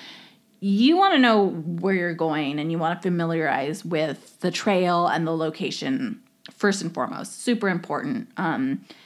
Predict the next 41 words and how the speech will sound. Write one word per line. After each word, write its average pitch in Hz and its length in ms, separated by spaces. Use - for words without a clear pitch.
you 190 360
want 175 260
to 196 100
know 160 600
the 180 120
weather, 185 680
what 170 360
it's 147 160
gonna 151 180
be 240 260
like. 214 600
Is 175 180
it 151 140
going 156 240
to - 140
be 156 600
super 165 420
cold? 196 600
Are 156 120
you 156 80
gonna 147 160
have 151 240
to 151 280
pack, - 460
you 165 140
know, 151 160
a - 80
certain 151 280
amount 135 260
of 156 120
layers, 180 760
plus - 200
a - 80
down 185 600
jacket, 160 800
plus - 260
whatever 156 400
else 170 300
you 185 120
may 175 180
need? 175 520